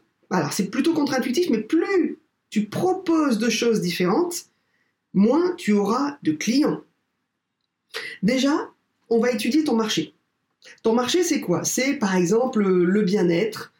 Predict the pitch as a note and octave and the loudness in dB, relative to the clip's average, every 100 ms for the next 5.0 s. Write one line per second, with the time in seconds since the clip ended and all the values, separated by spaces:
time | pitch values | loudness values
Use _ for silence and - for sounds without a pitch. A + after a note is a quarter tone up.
0 | _ _ _ F#3+ F#3+ F#3 F3+ F3+ A3+ A3 | _ _ _ -2 0 2 0 0 -2 0
1 | F#3+ F#3+ A3 A3 A3 G#3+ A3 A3 G#3 G#3 | 0 2 2 2 0 2 0 2 0 0
2 | - G3 A#3 A#3+ A3+ G#3+ G3+ F#3+ F#3+ G3 | 0 0 2 2 0 -2 -2 -2 0 0
3 | G#3 A3+ G3+ F#3 F3+ F3 - - - F#3 | 0 0 0 0 0 -4 -14 -20 -4 0
4 | F3+ G3 E3+ A3+ A3 - C4 D#4 F#3 E3+ | 2 0 0 -2 -2 0 2 2 2 -2